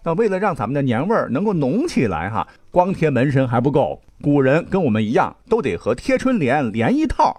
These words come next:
这才喜庆热闹呢。不过如今呢，我也看到啊，很多朋友们都住城里的小区了，门儿也都是单开门儿的，贴门神的少了，大多数家庭都是贴一张大大的福字来代替门神，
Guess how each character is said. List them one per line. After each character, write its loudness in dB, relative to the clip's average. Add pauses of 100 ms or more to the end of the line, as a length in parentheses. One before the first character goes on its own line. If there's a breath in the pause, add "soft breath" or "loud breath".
这 0
才 0
喜 -6
庆 -4
热 2
闹 -6
呢。 -2 (560)
不 -2
过 4
如 2
今 0
呢， 0
我 -2
也 2
看 -4
到 0
啊， -4
很 -6
多 4
朋 -2
友 0
们 -2
都 -2
住 0
城 -2
里 -2
的 0
小 -6
区 -2
了， 0 (180)
门 2
儿 6
也 2
都 2
是 -4
单 2
开 -2
门 -4
儿 -10
的， -10 (280 soft breath)
贴 2
门 4
神 2
的 2
少 -2
了， 2 (140)
大 0
多 2
数 0
家 0
庭 -2
都 0
是 -6
贴 -2
一 0
张 0
大 -4
大 -2
的 -2
福 -4
字 2
来 -2
代 0
替 -2
门 0
神， -2